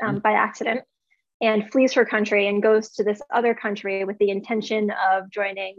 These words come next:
Speaker 1: this very pa-, powerful, uh, group of magic wielders and using their power to, to, uh, go free her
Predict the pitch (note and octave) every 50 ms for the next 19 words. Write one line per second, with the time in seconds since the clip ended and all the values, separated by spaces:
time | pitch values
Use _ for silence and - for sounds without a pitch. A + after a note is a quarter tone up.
0 | F#3+ - G#3+ G3+ - - A3 G#3 G#3 G#3+ - - G#3+ G#3 - - _ _ - -
1 | B3+ A#3+ A#3 A#3 A3+ - A3+ A3 G#3 G3+ G3 F#3 - - - - - G3+ - _
2 | _ _ _ _ _ _ _ A3+ A#3 A3 A3 A3+ G#3 G3+ - G#3+ G#3 G#3 G3+ -
3 | G#3+ - _ - G#3+ G#3 G3 G3+ G3+ A#3 A#3 - - _ _ _ _ _ _ _
4 | _ _ _ _ _ - - - - A3 A3 G#3+ G#3+ G#3 G#3 G#3 - - _ _
5 | - A3 A#3 A#3+ A#3+ A#3+ B3+ A#3 A#3 A3+ G#3+ G#3+ - - G#3 G3 G3 G3+ G3+ G3
6 | G3 - G#3 G3 F#3+ F#3+ _ _ _ _ _ - - - G#3 G3+ G3 G3 G3 G3
7 | F#3+ - _ _ _ _ _ _ _ _ _ _ _ - - E3+ E3+ F#3 - -
8 | - G#3 A#3+ A3+ G#3 G#3 - - G#3+ G3+ G3 G3 A3 G#3 G3+